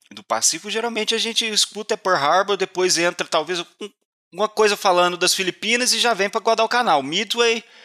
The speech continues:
Guadalcanal, aconteceram mui-, muitas coisas nesse início. E a rapidez, essa máquina de guerra japonesa,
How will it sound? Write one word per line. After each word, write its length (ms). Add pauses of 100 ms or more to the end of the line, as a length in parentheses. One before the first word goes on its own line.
(380)
Guadalcanal, 580 (300)
aconteceram 440
mui-, 500
muitas 520
coisas 540 (540)
nesse 260
início. 440 (520)
E 420 (440)
a 40
rapidez, 640
essa 180
máquina 520
de 80
guerra 240
japonesa, 560